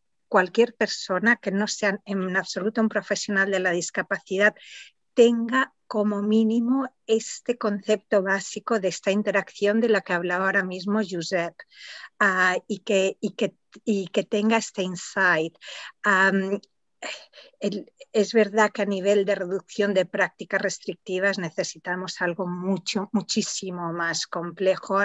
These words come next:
a nivel de los que somos los profesional-, los que somos lo-, los profesionales. Ah, no solo la parte de, eh, la parte de lo que es el apoyo conductual positivo, pero también la parte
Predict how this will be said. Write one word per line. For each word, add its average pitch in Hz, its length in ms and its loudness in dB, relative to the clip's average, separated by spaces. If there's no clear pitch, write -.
a 180 120 -6
nivel 175 480 0
de 185 120 4
los 175 240 -4
que 170 120 -8
somos 185 360 -6
los 180 180 -6
profesional-, 180 960 -2
los 170 180 -10
que 185 120 -2
somos 175 440 -6
lo-, 175 260 -4
los 180 280 -2
profesionales. 170 1200 -2
Ah, 170 580 0
no 185 200 0
solo 208 380 4
la 175 180 0
parte 180 800 -2
de, 160 440 -2
eh, 180 320 -4
la 175 180 -2
parte 180 540 -2
de 170 120 -4
lo 165 160 -6
que 175 120 -10
es - 140 -8
el 175 80 -6
apoyo 180 320 -6
conductual 170 580 -8
positivo, 196 600 0
pero 170 200 -4
también 175 420 -6
la 175 100 -6
parte 202 600 -4